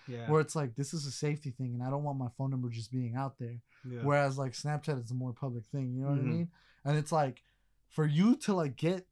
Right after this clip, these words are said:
Speaker 2: if I block you on Snapchat, for you to get to message me again, you would have to make, like, a new account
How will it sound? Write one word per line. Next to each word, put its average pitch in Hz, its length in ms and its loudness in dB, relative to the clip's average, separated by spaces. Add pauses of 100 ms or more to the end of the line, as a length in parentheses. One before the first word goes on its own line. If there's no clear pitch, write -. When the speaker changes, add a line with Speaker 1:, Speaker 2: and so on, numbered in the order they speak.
(580)
Speaker 2:
if 165 160 -2
I 196 80 6
block 196 300 2
you 185 60 2
on 147 80 2
Snapchat, 160 640 -2
for 151 80 -4
you 147 220 0
to 175 120 -6
get 143 380 -2 (1900)
to 143 100 -2
message 151 380 0
me 190 100 2
again, 190 260 0
you 151 120 0
would 139 80 -2
have 151 180 -2
to 147 60 -6
make, 143 180 -4
like, 120 160 -10
a 123 40 -6
new 127 180 -4
account 175 420 -2